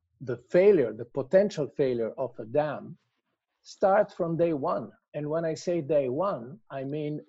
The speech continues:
the time that the first geologist goes on site and perhaps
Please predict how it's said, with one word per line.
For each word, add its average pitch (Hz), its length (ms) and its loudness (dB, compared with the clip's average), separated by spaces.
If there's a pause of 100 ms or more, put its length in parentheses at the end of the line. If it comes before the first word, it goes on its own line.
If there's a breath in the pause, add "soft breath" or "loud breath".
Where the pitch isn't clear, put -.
the 131 200 -4 (240)
time 165 560 -6
that 127 160 -4
the 143 100 -4
first 160 380 2
geologist 143 760 0
goes 143 300 2
on 120 160 -6
site 139 460 -2 (440)
and 131 280 -6
perhaps 139 540 2